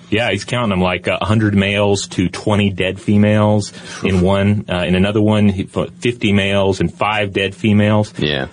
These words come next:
Speaker 1: But then when he starts dissecting the females, there are no eggs. So he's trying to figure out, well, where did the eggs go? How did this, what could have possibly happened?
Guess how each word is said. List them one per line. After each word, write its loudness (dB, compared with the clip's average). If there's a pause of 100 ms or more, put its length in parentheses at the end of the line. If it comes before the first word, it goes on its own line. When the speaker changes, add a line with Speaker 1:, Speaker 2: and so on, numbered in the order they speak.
Speaker 1:
But -2
then 0
when 4
he 4
starts -4
dissecting -2
the 0
females, 0 (420)
there 2
are 2
no 2
eggs. -6 (420)
So -2
he's 0
trying -4
to -6
figure -4
out, 0
well, 4
where 2
did 0
the -2
eggs -2
go? 0
How -2
did -4
this, -4 (140)
what -2
could -2
have -2
possibly -2
happened? -6